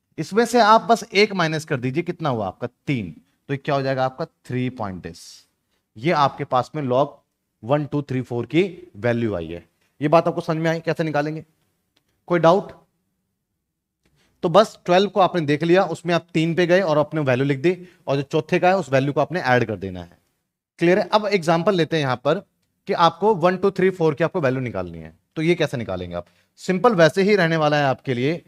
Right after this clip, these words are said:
कि आप जो है वन, टू, थ्री, पहले ट्वेल्व पे जाएंगे, फिर थ्री पे जाएंगे, तो ट्वेल्व, थ्री पे वैल्यू क्या मिलेगी आपको? ट्वेल्व, थ्री पे आपको यही वैल्यू आपको मिलेगी ना, ज़ीरो, अ, सेम है ना ये आपके पास।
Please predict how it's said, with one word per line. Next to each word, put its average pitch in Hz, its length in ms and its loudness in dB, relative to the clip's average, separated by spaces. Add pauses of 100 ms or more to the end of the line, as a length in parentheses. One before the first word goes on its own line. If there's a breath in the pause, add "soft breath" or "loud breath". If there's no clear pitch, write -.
(360 soft breath)
कि 190 60 -2
आप 170 320 2
जो 185 80 2
है 196 100 6
वन, 170 200 0
टू, 175 100 -2
थ्री, 147 180 -2
पहले 165 220 2
ट्वेल्व 175 260 2
पे 185 120 0
जाएंगे, 175 340 0 (300)
फिर 185 200 -2
थ्री 175 120 4
पे 185 100 4
जाएंगे, 175 300 2
तो 175 220 -10
ट्वेल्व, 170 260 2
थ्री 170 160 0
पे 175 100 0
वैल्यू 160 220 0
क्या 160 120 2
मिलेगी 117 280 -2
आपको? 95 340 -8 (340)
ट्वेल्व, 185 200 2
थ्री 170 180 0
पे 185 100 0
आपको 165 240 -2
यही 165 160 4
वैल्यू 175 240 4
आपको 175 180 -2
मिलेगी 175 220 0
ना, 214 100 -4 (180)
ज़ीरो, 151 220 -2 (220)
अ, 113 180 -2 (1600)
सेम 185 300 0
है 175 80 2
ना 214 80 -2
ये 226 140 -2
आपके 131 220 -2
पास। 101 180 -8